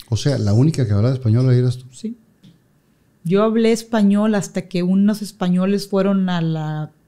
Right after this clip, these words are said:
Speaker 2: Federación de Kazajistán a un proyecto de subs de hombres y yo llegué ahí al comedor y empecé a escuchar el acento español y yo, "¿Dónde? ¿Dónde?", ¿no? Y, y sin saber fui y me senté. "Hola, yo soy fulanita", y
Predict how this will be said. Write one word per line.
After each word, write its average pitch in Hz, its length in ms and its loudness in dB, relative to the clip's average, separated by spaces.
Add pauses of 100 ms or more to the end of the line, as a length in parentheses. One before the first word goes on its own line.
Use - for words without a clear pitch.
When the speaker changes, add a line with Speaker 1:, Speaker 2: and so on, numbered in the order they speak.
(100)
Speaker 2:
Federación 170 420 -4
de 190 80 -2
Kazajistán 180 720 -4 (400)
a - 60 -6
un 175 140 2
proyecto 196 460 2
de 190 100 4
subs 190 360 0
de 190 100 2
hombres 196 540 2 (520)
y 165 320 -2 (300)
yo 180 180 -2
llegué 202 400 4
ahí 214 260 4
al 214 120 2
comedor 202 400 2
y 214 80 4
empecé 180 320 0
a - 20 -4
escuchar 185 460 -4
el 180 160 0
acento 180 340 -2
español 185 380 2
y - 40 4
yo, 185 120 0 (840)
"¿Dónde? 190 420 8
¿Dónde?", 196 320 4
¿no? 220 160 6
Y, 208 160 6 (100)
y 202 120 4
sin 196 220 0
saber 247 400 2
fui 349 120 2
y 320 40 -4
me 349 100 -2
senté. 190 420 2 (160)
"Hola, 392 380 2
yo 320 140 4
soy 339 180 2
fulanita", 330 640 -4
y 254 80 -4